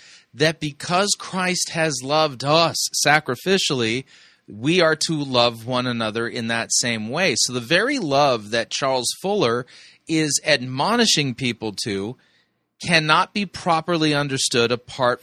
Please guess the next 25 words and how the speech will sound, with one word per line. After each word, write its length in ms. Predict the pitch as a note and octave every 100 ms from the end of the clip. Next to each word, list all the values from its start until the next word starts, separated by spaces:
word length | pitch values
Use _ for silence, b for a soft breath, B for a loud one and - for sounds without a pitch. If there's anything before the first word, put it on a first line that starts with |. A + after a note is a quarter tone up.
| -
from 180 | C3+ B2+
what 240 | A#2+ -
Christ 400 | - A2 G#2+ -
did 200 | G#2+ G2+
for 180 | - A2
us 180 | G#2+ -
on 140 | G#2+
the 80 | G#2+
cross. 460 | - D#3+ F3+ A2+ D#2 - b b b b b _ _ -
That, 220 | A2 A2
again, 380 | A2+ D3+ F3 C3
is 180 | A#2+ A#2
a 60 |
problem 460 | G#2+ E3 F3+ E3 A#2+
here. 180 | A2+ F#2+
We're 100 | F#2
getting 300 | F#2 C3 C3
a 60 |
lot 260 | B2 C3 C3
of 100 | B2
law, 520 | C#3 F3+ C#3+ A2+ A#2
but 280 | G#2+ A2 -
not 380 | A2+ A#2+ B2 B2+
law 440 | A2+ A2+ A2+ A2+ _
and 540 | C#3 C3+ D3+ C#3+ A#2+